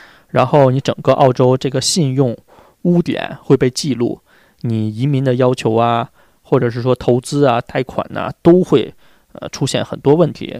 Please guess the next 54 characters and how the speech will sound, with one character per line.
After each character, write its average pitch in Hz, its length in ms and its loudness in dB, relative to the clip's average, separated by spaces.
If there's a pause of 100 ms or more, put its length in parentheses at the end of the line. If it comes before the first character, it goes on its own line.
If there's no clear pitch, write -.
(120)
可 - 140 -4
能 120 220 -2
就 135 240 0
因 135 140 -2
为 131 180 0
这 139 220 -2
个 120 120 -4
事 - 160 -8
情 117 220 -6
你 117 60 -8
不 117 140 -6
能 123 120 -2
移 123 80 -4
民 127 160 -4
了， - 220 -6
或 - 180 0
者 120 80 -2
说 123 160 -4
因 127 100 -6
为 127 80 -4
这 127 140 -6
个 117 60 -8
事 - 120 -10
情 127 100 -6
你 113 40 -8
不 - 140 -8
能 127 80 -4
贷 - 160 -2
款 - 240 -8
了， - 160 -12 (380)
它 - 100 -4
会 135 220 2
影 120 180 -2
响 123 200 0
你 131 60 -4
整 - 200 -6
个 127 100 0
人 120 100 -4
的 127 80 -4
信 139 220 -2
用 127 180 -4
度 156 180 -2
的 - 100 -14
问 113 100 -10
题。 - 220 -16 (600)
所 135 120 -2
以 120 40 0
说 131 160 -2
现 135 200 -2
在 131 280 0
大 131 140 -4
家 131 160 -2
最 147 220 -2
好， - 280 -12